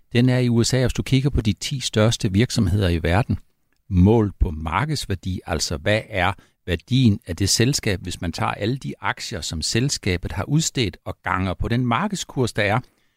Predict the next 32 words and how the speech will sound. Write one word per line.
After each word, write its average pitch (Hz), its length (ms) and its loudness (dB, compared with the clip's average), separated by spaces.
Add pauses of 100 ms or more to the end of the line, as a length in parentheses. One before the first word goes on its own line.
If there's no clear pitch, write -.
(140)
så - 120 -2
er 165 140 2
et 165 120 0 (100)
til - 120 -6
ti, - 240 -2 (540)
det 76 80 0
er 69 60 4
amerikanske. 73 600 2 (380)
Hvis - 160 -8
vi - 40 -8
tager 95 220 0
et 143 160 -4
til - 120 0
femten, - 460 2 (540)
jeg - 40 -12
er 65 40 -2
ikke 85 140 -6
helt 117 160 0
skarp 143 240 -2
på 151 120 -4
det, 147 120 -2
men 95 160 2
jeg 95 100 2
vil - 80 -2
tro - 240 0
elleve 127 280 2
til 113 120 -2
femten, - 360 -2
det 85 100 -4
er 80 60 -2
også 135 180 0
amerikanere. 160 540 4